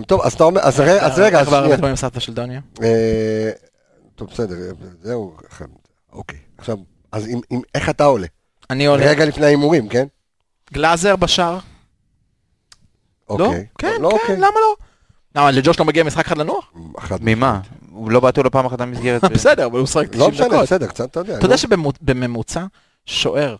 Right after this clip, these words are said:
Speaker 2: במשחק, גם כשהוא לא יותר מדי פעיל, עושה משהו כמו שתיים, שלוש, ארבע קילומטר.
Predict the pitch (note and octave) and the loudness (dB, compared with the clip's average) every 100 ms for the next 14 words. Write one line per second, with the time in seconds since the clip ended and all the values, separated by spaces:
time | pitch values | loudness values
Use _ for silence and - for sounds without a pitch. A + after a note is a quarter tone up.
0 | _ _ _ A#2 A2+ A2+ - C#3 - D3+ | _ _ _ -10 -8 -6 -4 -6 -2 -2
1 | F3+ - F3 D3+ C3+ D3+ F3 - E3+ F3 | -2 2 4 6 6 8 6 4 0 0
2 | E3 - D#3+ F3+ C3+ C#3 D3 D3 C#3+ - | -2 -2 -4 -4 -6 -6 -8 -6 -8 -10
3 | C3 B2 A#2+ A2+ A2 A2 G#2 - - G#2+ | -12 -10 -8 -8 -10 -10 -10 -12 -14 -14
4 | B2+ - A2 A#2 A2+ A2+ - A2 A2 - | -14 -12 -12 -10 -10 -12 -14 -14 -14 -16